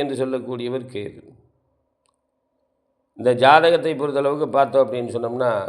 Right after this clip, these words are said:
லக்னம் விருட்சிக லக்னமாகி, லக்னத்திற்கு எட்டாம் இடத்திலேயே சந்திரன், ஏழாம் பாவகாதிபதி என்று சொல்லக்கூடியவர் யார் அப்படின்னா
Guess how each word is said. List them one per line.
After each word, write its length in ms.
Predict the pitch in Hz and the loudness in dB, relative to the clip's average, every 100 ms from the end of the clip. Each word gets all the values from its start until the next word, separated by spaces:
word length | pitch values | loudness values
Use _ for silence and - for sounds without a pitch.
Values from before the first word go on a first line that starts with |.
| - - - 107 | -10 -16 -12 -2
லக்னம் 380 | 123 135 165 165 | -2 2 2 2
விருட்சிக 400 | 147 147 175 165 | -2 -4 -2 0
லக்னமாகி, 600 | 160 151 143 139 127 104 98 - - _ _ _ _ _ _ _ _ _ - | 0 0 0 0 -2 -6 -12 -16 -20 _ _ _ _ _ _ _ _ _ -8
லக்னத்திற்கு 640 | 123 135 165 190 175 139 175 151 | -4 0 4 2 2 -4 -2 -2
எட்டாம் 360 | 120 170 170 | 0 0 2
இடத்திலேயே 440 | 160 147 147 147 160 143 | 0 -4 -6 -6 -6 -6
சந்திரன், 420 | 131 139 127 117 - - _ _ _ _ _ _ _ _ _ _ _ _ _ | -6 -4 -4 -4 -8 -20 _ _ _ _ _ _ _ _ _ _ _ _ _
ஏழாம் 540 | 110 147 170 180 180 175 | -4 0 4 4 4 4
பாவகாதிபதி 800 | 165 165 165 160 160 160 156 160 | 4 4 2 0 0 -2 -6 -6
என்று 160 | 156 143 | -6 -6
சொல்லக்கூடியவர் 680 | 151 151 135 147 143 147 139 | -6 -6 -8 -10 -8 -8 -2
யார் 260 | 139 139 135 | 0 2 0
அப்படின்னா 280 | 127 143 | -2 -4